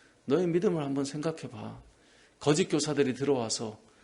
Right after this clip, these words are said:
이 십자가의 의와 함께 너희에게도 할례가 필요해. 너희도 율법을 지켜야 그 구원이 되는 거야." 라고 말하고 가져왔는데, 잘 생각해 봐. 너희, 너희를 그, 그렇게 꿰는데 어떻게 그 십자가의 은혜를 입었던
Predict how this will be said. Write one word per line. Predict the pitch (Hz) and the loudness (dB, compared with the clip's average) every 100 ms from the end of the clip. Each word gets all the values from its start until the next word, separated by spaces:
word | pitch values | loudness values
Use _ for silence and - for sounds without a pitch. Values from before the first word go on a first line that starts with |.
| - - - - - | -20 -20 -20 -20 -14
이 | - 147 147 135 131 | 0 2 4 4 2
십자가의 | - 208 - 196 175 156 143 135 - | 0 2 6 8 10 10 10 8 4
의와 | 156 170 170 160 156 | 4 4 2 2 2
함께 | 135 127 - 110 104 - _ _ _ _ | 0 -4 -4 -4 -6 -16 _ _ _ _
너희에게도 | - 123 147 170 156 143 139 | 2 8 10 10 8 4 0
할례가 | - 180 185 165 | 2 4 6 4
필요해. | - 156 156 135 120 - | 2 4 4 4 0 -2
너희도 | - 160 165 | 4 6 8
율법을 | 151 175 151 190 180 170 | 8 6 6 8 8 8
지켜야 | - 208 - 180 165 165 | 6 2 6 10 10 8
그 | - 160 | 4 0
구원이 | - 165 180 175 | 2 0 2 2
되는 | 147 139 160 | 4 4 6
거야." | 160 160 - - - - _ - | 8 8 6 -4 -16 -20 _ 2
라고 | 147 160 | 2 4
말하고 | 139 135 156 139 156 - - - | 4 4 4 4 2 -2 -14 -4
가져왔는데, | 143 175 135 117 139 139 120 - - _ | 0 2 0 0 -2 -2 -4 -8 -16 _
잘 | - 110 | -12 -6
생각해 | - 143 147 147 135 | -4 -4 -6 -8 -12
봐. | 127 104 - - _ _ _ _ _ _ _ _ - | -18 -20 -20 -20 _ _ _ _ _ _ _ _ -4
너희, | 135 135 156 160 151 - | 6 10 10 8 4 2
너희를 | 139 165 196 185 | 6 8 8 6
그, | - 190 185 156 | 4 4 4 2
그렇게 | - 208 190 - | 0 0 0 0
꿰는데 | 208 220 202 151 | 4 6 6 6
어떻게 | - 196 - 240 208 180 | 6 4 2 -2 -2 0
그 | 185 | 0
십자가의 | 175 - - 190 185 | -2 2 4 6 6
은혜를 | 196 190 170 170 | 6 6 4 4
입었던 | 170 180 - 160 | 2 2 2 2